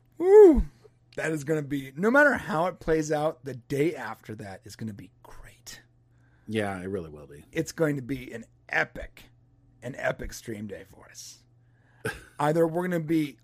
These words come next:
Speaker 1: either it's gonna be extreme salt or an awesome movie. It's either one. Either one,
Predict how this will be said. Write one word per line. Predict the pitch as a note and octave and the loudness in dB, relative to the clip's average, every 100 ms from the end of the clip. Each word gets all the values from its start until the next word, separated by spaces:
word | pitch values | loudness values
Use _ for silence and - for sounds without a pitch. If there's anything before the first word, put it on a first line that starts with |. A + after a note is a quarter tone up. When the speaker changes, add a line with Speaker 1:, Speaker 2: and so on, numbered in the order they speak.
| - | -6
Speaker 1:
either | E3+ F#3 F3 | 0 0 0
it's | E3+ | -2
gonna | F3 D#3 | -6 -4
be | E3 D#3+ | -4 -6
extreme | D3 - - - D3+ F3+ A3 B3+ | -10 -12 -14 -12 -10 -6 -4 -4
salt | - - A#2+ - - - _ - - - - - _ - - _ _ _ _ - | -4 -6 -8 -12 -20 -20 _ -12 -10 -12 -16 -20 _ -20 -20 _ _ _ _ -8
or | F#3+ F#3 F3 - - | -2 2 2 -2 -6
an | E3+ | -4
awesome | F3 F3+ G3 | -2 -2 -4
movie. | F#3+ A#3+ - - - | -6 -6 -8 -20 -12
It's | A3 A3 | -12 -6
either | B3+ E4 | -4 -2
one. | D#4+ E4+ C#4+ - - | 0 2 2 -2 -4
Either | A3 E4+ F#4+ | 2 4 4
one, | F4+ F4+ F4+ F4 | 4 4 4 0